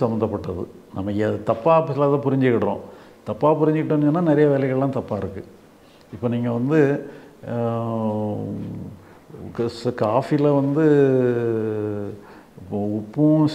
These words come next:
சுகரும் ஒண்ணு போல தான் இருக்கும் பார்த்தா. காஃபில உப்பு போட்டா என்ன ஆகும்? <laughs> அந்த மாதிரி ஆயிரும்.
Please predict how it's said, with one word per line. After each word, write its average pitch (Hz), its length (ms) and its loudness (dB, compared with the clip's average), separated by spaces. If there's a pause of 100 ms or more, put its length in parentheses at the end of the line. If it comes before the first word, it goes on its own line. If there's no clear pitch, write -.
சுகரும் 135 340 2
ஒண்ணு 123 200 2
போல 127 160 4
தான் 127 140 2
இருக்கும் 113 340 -2
பார்த்தா. 104 260 -2 (400)
காஃபில 104 240 0
உப்பு 135 300 0
போட்டா 131 200 2
என்ன 131 180 2
ஆகும்? 120 300 0 (460)
<laughs> - 580 -8
அந்த 139 180 2
மாதிரி 131 280 4
ஆயிரும். 101 300 0